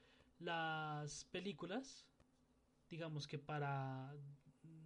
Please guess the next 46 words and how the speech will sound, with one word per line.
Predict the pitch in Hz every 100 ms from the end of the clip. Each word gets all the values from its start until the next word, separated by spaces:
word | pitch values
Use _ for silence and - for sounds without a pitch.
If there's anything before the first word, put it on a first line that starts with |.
| 156
no | 165 180 180
el | 185
tema, | - 202 202 214
digamos | 220 214 202 196 -
que | 214
del | 202 180
cuero | - - 156 151
ni | 165 185
del, | 185 175 165
ni | 160 170
el | 156
placer | 165 165 147 151
de | 139
la | 151
carne, | 151 208 165
porque | 160 143 156
lo, | 147 151 147 151
lo | 160
nombran, | 160 151 151 160 151 151
eh, | 156 147 - - -
lo | 180
nombran | 170 160 165 156
varias | 160 156 151
veces. | 151 170 143 - - - - - - -
Ellos | 156 180
dicen, | 208 165 160
"No, |
es | 202
que | -
el | 208
placer | - 214 175 151
de | 160
la | 185
carne, | - 190 202 202 202
que | -
esto, | 151 165
esto", | 147 -
pero | 196 190 175 - - - - -
la | 165 165
película | 151 165 156 160 170
se | 185
enfoca | 190 - 151 160 156
más | 165 151
en | 180
el | 180 147
gore | 147 151